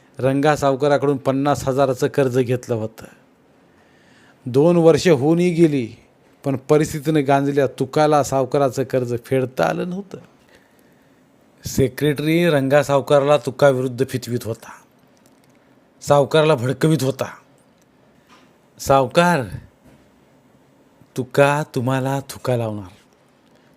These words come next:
तुमचं कर्ज बुडविणार," असं वारंवार म्हणून रंगा सावकारानं तुकाच्या मागं वसुलीचा भुंगा लावावा, असं सेक्रेटरी कारस्थान करीत होता. दोन वर्षात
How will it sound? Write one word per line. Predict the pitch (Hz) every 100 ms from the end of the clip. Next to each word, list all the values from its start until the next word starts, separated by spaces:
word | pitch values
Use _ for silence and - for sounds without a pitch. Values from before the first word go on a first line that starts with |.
| -
तुमचं | 139 131 170
कर्ज | 156 156 147 156
बुडविणार," | 143 151 160 151 127 - _ _ _ _ _ _ _ _ _ -
असं | 104 151
वारंवार | 135 151 190 190 185
म्हणून | 160 135 160
रंगा | 135 127 135 143
सावकारानं | 135 123 135 135 139 135
तुकाच्या | 131 113 131 127 127
मागं | 123 123
वसुलीचा | 123 117 - 120 117 120
भुंगा | 110 110 107
लावावा, | 110 107 101 104 - _ _ _ _ _ _ _ _ _ _ _ _ 131
असं | - 135 151
सेक्रेटरी | 143 135 - 127 135
कारस्थान | 127 127 123 - 127
करीत | 120 117
होता. | - - 165 - _ _ _ _ _ _ _ _ _
दोन | 120 123 135
वर्षात | 127 127 - 135